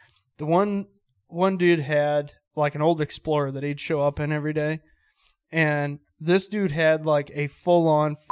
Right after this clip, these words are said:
fucking kitchen in the back of that Explorer. They would cook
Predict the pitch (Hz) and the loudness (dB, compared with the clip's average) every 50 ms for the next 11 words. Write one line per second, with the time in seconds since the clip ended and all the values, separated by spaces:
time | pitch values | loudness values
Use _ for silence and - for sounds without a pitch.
0 | 988 1017 - - 151 147 143 - - 160 156 151 - - 139 135 135 131 143 147 | -4 -4 -4 -4 -6 -8 -8 -4 -2 0 0 0 -2 -6 -8 -8 -10 -8 -8 -8
1 | 143 139 135 143 139 139 139 - 147 139 139 135 131 123 - - - 139 135 135 | -6 -4 -2 -2 -2 -2 -4 -4 -6 -6 -6 -6 -8 -12 -14 -14 -12 -10 -8 -8
2 | 135 135 135 151 170 175 175 170 147 - - - 185 170 170 165 - | -8 -6 -2 -2 0 0 0 -2 -4 -6 -6 -2 -2 -2 -2 -4 -8